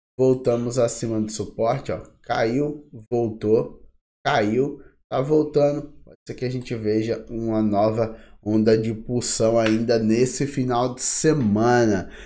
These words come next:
O preço tava trabalhando muito longe da média de oito e da média de vinte, voltou pra buscar,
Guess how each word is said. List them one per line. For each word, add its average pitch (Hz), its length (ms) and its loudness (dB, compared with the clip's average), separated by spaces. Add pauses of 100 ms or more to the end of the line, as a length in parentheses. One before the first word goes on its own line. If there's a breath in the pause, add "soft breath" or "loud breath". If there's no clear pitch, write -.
(280 loud breath)
O 139 60 0
preço 170 460 6
tava 143 260 4
trabalhando 127 580 2
muito 123 280 -2
longe 120 280 0
da 113 160 2
média 113 300 0
de 110 140 -2
oito 110 220 2
e 110 40 -4
da 110 120 2
média 107 320 2
de 110 140 -6
vinte, 123 400 -4
voltou 110 460 0
pra 110 180 -2
buscar, 123 760 -4